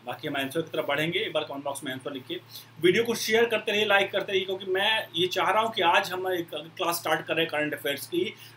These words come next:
तो हम ये चाहते हैं class टूटे ना। और एक लाख viewership आज अगर आप सभी से अनुरोध करेंगे, दस लाख student, ग्यारह लाख student हैं, अगर आप सभी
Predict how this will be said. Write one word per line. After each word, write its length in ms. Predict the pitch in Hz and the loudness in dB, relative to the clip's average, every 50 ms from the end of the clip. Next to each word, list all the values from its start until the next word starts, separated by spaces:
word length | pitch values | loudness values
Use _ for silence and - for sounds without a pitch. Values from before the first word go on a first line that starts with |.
| - 190 | 0 2
तो 80 | 185 | 2
हम 200 | 156 165 175 185 | 4 4 4 2
ये 60 | 180 | 2
चाहते 360 | - - 170 156 156 156 196 190 | 0 2 2 2 2 2 2 0
हैं 180 | 190 190 185 | 0 -2 -2
class 460 | - 180 170 170 185 185 185 - - - | -2 0 2 4 4 4 2 -2 -4 -4
टूटे 300 | 165 165 165 190 180 170 | -6 -4 0 0 0 2
ना। 120 | 165 175 | 2 2
और 280 | 185 202 196 185 175 165 | 4 4 4 4 4 4
एक 220 | 170 180 185 185 | 4 4 4 4
लाख 260 | 185 175 175 175 - 156 | 2 2 2 0 -2 -6
viewership 500 | 147 143 147 170 160 - - 185 180 - | -8 -4 -2 -2 -2 0 0 -2 -2 0
आज 200 | 156 156 156 160 | 0 0 0 0
अगर 180 | 165 156 165 160 | 0 0 2 2
आप 240 | 156 151 151 - - - - - - - - - _ _ _ _ _ _ _ _ _ - | 2 2 2 -2 -6 -16 -20 -20 -20 -20 -20 -20 _ _ _ _ _ _ _ _ _ -6
सभी 300 | - 156 147 160 196 208 | -2 0 2 2 2 2
से 240 | - 151 110 98 - - - - - - 143 | 0 0 -2 -4 -6 -12 -20 -20 -10 -6 -2
अनुरोध 320 | 147 151 170 190 185 - | 0 4 4 4 4 4
करेंगे, 260 | 180 156 - 190 202 | 0 -2 -2 -2 -4
दस 260 | - - 175 180 - - | -4 -4 -4 -4 -2 0
लाख 220 | 180 175 180 - - | 0 0 0 -2 -6
student, 360 | - - 165 160 160 160 139 | -8 -4 -2 0 0 0 2
ग्यारह 200 | 139 143 151 156 | 2 2 2 4
लाख 200 | 151 147 147 147 | 2 2 0 -2
student 340 | - - 151 143 139 131 123 | -8 -8 -8 -8 -8 -8 -8
हैं, 220 | 131 151 170 - - - - - - 127 | -8 -8 -8 -10 -14 -16 -14 -10 -8 0
अगर 200 | 135 151 156 151 | 2 2 4 4
आप 260 | 139 139 156 - - | 4 2 2 0 0
सभी 400 | - - 147 - 165 185 185 | -2 -2 0 0 0 0 -2